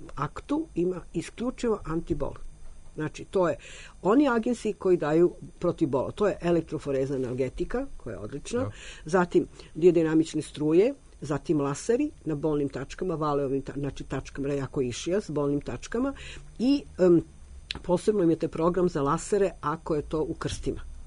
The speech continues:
Speaker 1: Mislim, kako se i postoji, ovaj, i koliko dugo i kako. I ako je sve u redu,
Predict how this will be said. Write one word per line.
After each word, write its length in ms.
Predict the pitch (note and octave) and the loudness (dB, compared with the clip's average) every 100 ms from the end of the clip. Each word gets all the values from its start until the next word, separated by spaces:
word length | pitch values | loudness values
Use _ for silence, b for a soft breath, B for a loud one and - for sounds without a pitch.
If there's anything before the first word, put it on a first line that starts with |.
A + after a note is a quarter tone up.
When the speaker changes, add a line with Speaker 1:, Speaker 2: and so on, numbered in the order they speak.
| - | -12
Speaker 1:
Mislim, 240 | C3 C#3 C#3+ | -10 -8 -6
kako 300 | A#2 - C3+ | -6 -8 -8
se 120 | B2 | -8
i 60 | |
postoji, 460 | A2 C3 - C#3 C3 - - | -8 -8 0 0 0 -4 -10
ovaj, 180 | B2+ B2 | -6 -4
i 60 | C#3 | -2
koliko 420 | - E3+ D#3+ D#3+ | 2 2 2 0
dugo 360 | D3 C#3 C3+ C3 | 0 0 2 0
i 80 | |
kako. 300 | - - - - B B B B B - | 0 -8 -12 -14 B B B B B 0
I 140 | G3 - - - | 0 0 -16 2
ako 300 | F3+ B3 - | 4 4 2
je 60 | D4 | 0
sve 220 | - B3+ | 4 6
u 80 | G3+ | 8
redu, 420 | C#3 A2+ A#3+ | 6 0 -2